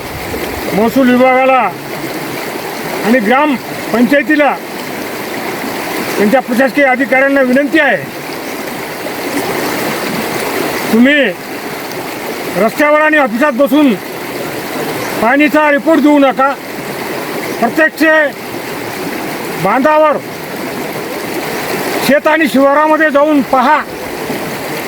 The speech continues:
परिस्थिती नेमकी काय आहे. या अतिवृष्टीमुळे, अवकाळीमुळे शेतकऱ्यांचं अतोनात नुकसान झालं आहे. शेतातील मका, उळे, उळे आणि लावलेला कांदा,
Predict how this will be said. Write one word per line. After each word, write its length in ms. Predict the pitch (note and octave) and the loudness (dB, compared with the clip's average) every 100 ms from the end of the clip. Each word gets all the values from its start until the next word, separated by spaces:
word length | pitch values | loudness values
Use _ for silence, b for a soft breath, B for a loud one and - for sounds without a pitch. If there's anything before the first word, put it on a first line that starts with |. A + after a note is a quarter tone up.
| - - - - - A3+ | -6 -6 -4 -4 0 2
परिस्थिती 400 | C#4+ A#3 D4+ D4 | 2 4 4 4
नेमकी 280 | C#4+ B3 D4 | 2 2 0
काय 280 | C4+ C4+ | 2 4
आहे. 1600 | B3 D3 B2+ - - - - - - - - - - - - - A3+ | 2 0 -4 -10 -8 -8 -8 -8 -8 -6 -6 -6 -6 -4 -4 2 2
या 140 | C#4+ | 4
अतिवृष्टीमुळे, 720 | C4+ D4 D4+ C#4 D4+ D4+ D4+ | 2 4 4 4 4 4 4
अवकाळीमुळे 800 | C#4+ A#3+ B3+ D4 D4+ D#4 D#4 C#4+ F#3+ - - - - - - - - - - - - - - - | 4 4 4 2 4 4 4 2 0 -6 -10 -10 -10 -8 -8 -8 -8 -8 -6 -6 -6 -6 -4 0
शेतकऱ्यांचं 480 | - C#4 D4+ D4+ D#4 | 0 2 2 2 2
अतोनात 360 | D4 C#4 D4+ D4+ | 2 2 2 2
नुकसान 380 | D4 C#4 D#4 D#4+ | 2 2 2 4
झालं 160 | C#4+ | 4
आहे. 120 | A#3+ E3+ - - - - - - - - | 4 0 -4 -8 -8 -8 -6 -6 -6 -4
शेतातील 380 | A#3 C#4 C4+ D4 | 0 2 2 4
मका, 420 | C4+ C4+ D4 D4 A#3+ - - - - - - - - - - - | 4 4 4 2 0 -6 -10 -8 -8 -8 -8 -8 -8 -8 -4 2
उळे, 140 | B3+ | 4
उळे 360 | C#4 C4 C#4+ D4 B3 - - - - - - - - - - - | 6 6 4 4 2 -4 -14 -12 -10 -10 -8 -8 -8 -8 -8 -2
आणि 200 | A3+ C#4 | 2 4
लावलेला 360 | C4+ C#4 D4 D4 | 4 4 2 2
कांदा, 380 | B3 C#4 D#4 | 2 2 2